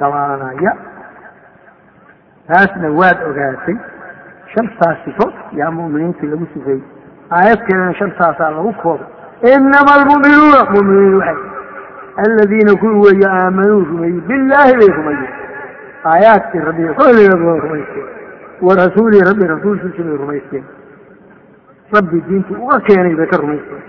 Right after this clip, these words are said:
"ثم لم يرتابوا" ma shakiin, shakina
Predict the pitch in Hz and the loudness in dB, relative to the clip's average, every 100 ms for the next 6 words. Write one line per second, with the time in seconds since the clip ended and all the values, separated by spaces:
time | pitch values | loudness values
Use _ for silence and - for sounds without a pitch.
0 | - - - 185 202 180 185 190 185 180 | -20 -20 -6 -2 0 2 2 2 0 -4
1 | - 170 175 175 165 147 156 - - 240 | -2 0 0 -2 -8 -10 0 0 2 2
2 | 220 202 208 233 320 - - - - - | 2 2 2 2 0 -4 -14 -16 -16 -18
3 | - - - - 170 208 240 | -20 -20 -14 -6 -4 0 0